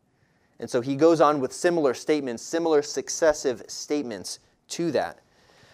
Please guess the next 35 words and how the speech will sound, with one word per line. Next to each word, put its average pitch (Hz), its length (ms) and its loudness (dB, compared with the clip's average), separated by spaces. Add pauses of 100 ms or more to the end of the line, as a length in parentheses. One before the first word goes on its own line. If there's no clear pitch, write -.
But - 100 4
the 143 80 -6
point 190 240 4
of 151 80 2
this 143 200 2
is, 185 200 8
is 120 140 -2
that 127 500 4
death 170 380 6
entered 156 360 0
through 175 320 2
Adam, 147 440 0 (440)
and 127 160 -6
God 139 220 8
is 123 120 0
reca-, - 360 -4
is 120 180 0
recapping 120 540 -4
that 101 200 -8
for 104 220 0
him 95 280 -8 (560)
at - 80 -12
the 98 60 -10
beginning 110 380 0
of 104 60 -2
his 98 160 -4
judgment. 92 440 -2 (320)
"And 139 160 4
when 139 220 4 (140)
Adam 151 260 4
was 143 160 4
confronted 165 520 4
with 160 140 6
his 156 160 4
sin, 117 460 0